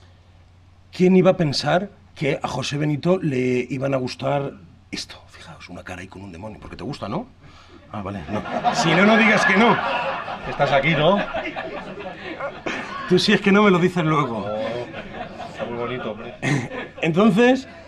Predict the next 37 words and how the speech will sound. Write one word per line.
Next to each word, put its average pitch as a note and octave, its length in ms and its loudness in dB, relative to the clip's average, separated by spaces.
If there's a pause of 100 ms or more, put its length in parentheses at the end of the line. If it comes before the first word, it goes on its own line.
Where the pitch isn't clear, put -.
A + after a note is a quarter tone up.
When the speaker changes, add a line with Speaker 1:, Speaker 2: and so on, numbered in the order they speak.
(300)
Speaker 1:
mm, F#3+ 240 8 (180)
no F#3+ 200 6
es A#3 60 6
lo G#3+ 120 6
típico. D#3+ 460 2 (400)
Yo D#3 140 -2
también G3 320 6
fotografío C3 600 0
árboles. B2 600 2 (360)
Y D#3 120 -4
también C3+ 340 0
fotografío, D3 640 0
pues, B2 200 -4
paisajes C3+ 440 -6
costeros, D#3+ 760 -2
en A#2+ 120 -8
fin, D3+ 240 -4 (520)
cosas E3+ 260 0
más D3 200 -2
clásicas. D3+ 680 -4 (640)
Pero C3 200 -2
esto, F#3+ 240 2
bueno, E3 220 4
pues, - 240 -6 (100)
es D3+ 80 -4
más D#3 140 0
divertido. A#2 520 -2 (220)
Obviamente B2+ 440 0
no C3+ 200 2
voy C3 100 0
todo C3 200 0
el A#2 60 -4
día A2+ 160 -4
con G2+ 120 -8
la G2 80 -4
careta F2+ 400 -4
esta - 240 -8